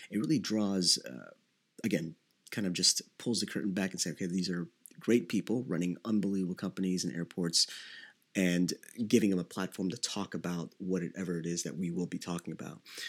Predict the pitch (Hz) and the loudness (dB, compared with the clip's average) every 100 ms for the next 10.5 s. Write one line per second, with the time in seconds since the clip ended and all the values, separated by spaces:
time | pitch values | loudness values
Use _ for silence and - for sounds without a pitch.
0 | - 147 180 165 131 107 - - - - | 0 6 8 8 8 6 4 -6 -20 4
1 | 120 131 123 117 113 104 117 110 104 98 | 8 10 8 6 6 4 4 6 6 4
2 | 101 98 - 120 104 98 98 92 90 92 | 4 4 6 6 6 6 4 2 0 2
3 | 95 90 87 87 - - 104 95 - - | 2 2 0 -2 -4 0 2 2 0 -4
4 | - - - 85 87 - 95 90 87 92 | -20 -20 -6 -2 -2 0 2 2 2 2
5 | 92 92 92 92 90 - - - - 90 | 4 4 4 2 0 -6 -20 -18 -4 0
6 | 82 80 - 95 82 87 90 85 - - | 2 0 0 -2 0 0 0 2 0 0
7 | 82 - - _ 85 85 85 90 85 - | -2 -4 -12 _ -6 -2 0 0 0 -6
8 | - 95 90 85 - 92 90 87 87 87 | -6 -4 -2 -4 -2 0 0 0 -2 -2
9 | 87 85 87 85 85 87 87 85 87 82 | -2 -2 -2 -4 -2 -4 -4 -4 -4 -2
10 | 82 - 101 85 | 0 4 6 6